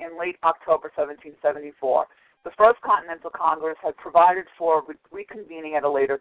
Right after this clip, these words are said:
time if circumstances dictated. The skirmishes at Lexington and Concord in April seventeen seventy-five and the gathering, just, I'm gonna, yeah, zoom in, I'm gonna make it bigger.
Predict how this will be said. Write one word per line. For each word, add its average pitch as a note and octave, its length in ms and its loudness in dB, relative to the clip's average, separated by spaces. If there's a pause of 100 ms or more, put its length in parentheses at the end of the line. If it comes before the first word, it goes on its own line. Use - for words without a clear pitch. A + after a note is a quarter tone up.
time D#3+ 300 4 (380)
if G3+ 140 -2 (180)
circumstances F#3 920 -2
dictated. - 560 -4 (680)
The F#3+ 60 -10 (100)
skirmishes B3+ 580 4
at A3+ 100 0
Lexington G3+ 540 -2
and G3+ 80 -18
Concord F3 720 -2
in D#3 280 -6 (100)
April F#3+ 400 -2
seventeen F3+ 420 -4 (120)
seventy-five D#3 800 2 (520)
and F3+ 240 -2
the F3 100 -4 (100)
gathering, A3 840 0 (680)
just, - 120 -20 (140)
I'm D#3 160 -14
gonna, D3+ 240 -10 (1080)
yeah, - 220 -14 (100)
zoom D3 200 -12
in, - 120 -14
I'm C#3+ 120 -2
gonna C#3 300 -8
make D3 180 -8
it - 80 -18
bigger. - 240 -6